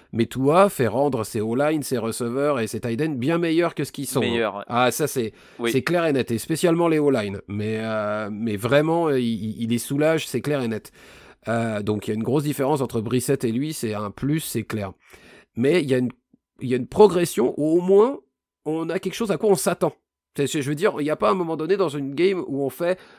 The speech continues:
Speaker 1: euh, trois drives de suite où on marque un touché, puis après, boum, on fait plus rien. On fait, on fait toujours notre première drive super, puis après, bon, c'est dur, mais, oh, c'est bien. Mais la défense, c'est drôle, c'est les montagnes russes. Un coup, ça va, un coup, ça va pas, c'est,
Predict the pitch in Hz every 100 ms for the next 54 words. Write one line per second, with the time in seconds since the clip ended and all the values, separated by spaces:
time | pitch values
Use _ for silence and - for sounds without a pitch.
0 | - 127 135 135 135 127 131 - - 190
1 | 180 196 160 165 - 190 170 160 160 151
2 | 160 - - 226 151 147 - 190 180 185
3 | 147 135 151 135 - _ - _ - 127
4 | 165 - 131 117 131 143 156 135 151 151
5 | 151 151 156 135 156 233 - 147 135 165
6 | 170 151 - 147 135 170 240 269 _ _
7 | - 135 147 175 - _ _ - 123 92
8 | 147 147 135 - - - 117 135 131 160
9 | 202 220 170 123 127 117 127 123 123 131
10 | 143 156 127 117 - - _ - 131 131
11 | 160 - 127 135 143 135 131 131 123 120
12 | 120 131 - 107